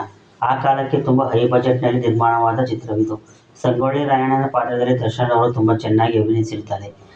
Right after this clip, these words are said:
ಇದು ಕೂಡ ಒಂದು ವರ್ಷಕ್ಕಿಂತ ಹೆಚ್ಚಿನ ಕಾಲ ಚಿತ್ರಮಂದಿರದಲ್ಲಿ ಪ್ರದರ್ಶನಗೊಂಡಿದೆ. ಇನ್ನು ರಮೇಶ್ ಅರವಿಂದ್ ಅವರ ಅಮೇರಿಕಾ ಅಮೇರಿಕಾ ಸಿನಿಮಾ ಕೂಡ ಈ ಲಿಸ್ಟ್ ನಲ್ಲಿ ಸೇರುತ್ತೆ. ನಾಗತಹಳ್ಳಿ ಚಂದ್ರಶೇಖರ್ ಅವರು ನಿರ್ದೇಶನ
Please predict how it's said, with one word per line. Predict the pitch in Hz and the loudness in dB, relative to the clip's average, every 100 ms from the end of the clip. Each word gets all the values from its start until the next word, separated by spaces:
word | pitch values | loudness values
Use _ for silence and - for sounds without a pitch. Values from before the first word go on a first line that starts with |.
| - - | -16 -2
ಇದು | 123 147 | 2 2
ಕೂಡ | 147 147 | 2 0
ಒಂದು | 135 127 131 | 0 0 0
ವರ್ಷಕ್ಕಿಂತ | 123 123 135 131 131 | 0 0 -2 0 2
ಹೆಚ್ಚಿನ | 135 123 - 127 | 2 2 2 0
ಕಾಲ | 123 123 | 2 0
ಚಿತ್ರಮಂದಿರದಲ್ಲಿ | 123 123 127 123 120 113 113 123 127 - - - - | 0 0 0 0 0 0 0 0 -4 -10 -20 -12 -4
ಪ್ರದರ್ಶನಗೊಂಡಿದೆ. | 110 110 120 117 110 104 107 107 - - _ _ _ _ - - | -2 -2 -2 0 0 2 0 0 -4 -14 _ _ _ _ -8 0
ಇನ್ನು | 127 127 | 2 2
ರಮೇಶ್ | 123 147 139 | 2 0 0
ಅರವಿಂದ್ | 135 135 131 | 0 0 0
ಅವರ | 131 135 131 | 0 0 0
ಅಮೇರಿಕಾ | 127 127 127 | 2 0 0
ಅಮೇರಿಕಾ | 127 127 127 131 123 | 0 0 0 0 0
ಸಿನಿಮಾ | 117 123 120 | 0 0 2
ಕೂಡ | 123 117 | 2 2
ಈ | 110 | 2
ಲಿಸ್ಟ್ | 120 - | 0 -2
ನಲ್ಲಿ | 120 123 123 | -2 0 2
ಸೇರುತ್ತೆ. | 107 - 117 - - - 127 | 2 0 -4 -6 -8 -6 -2
ನಾಗತಹಳ್ಳಿ | 131 127 135 135 135 | 0 2 2 2 2
ಚಂದ್ರಶೇಖರ್ | 127 127 127 131 131 127 | 2 2 2 0 2 2
ಅವರು | 127 127 123 | 2 2 2
ನಿರ್ದೇಶನ | 113 127 123 | 2 0 0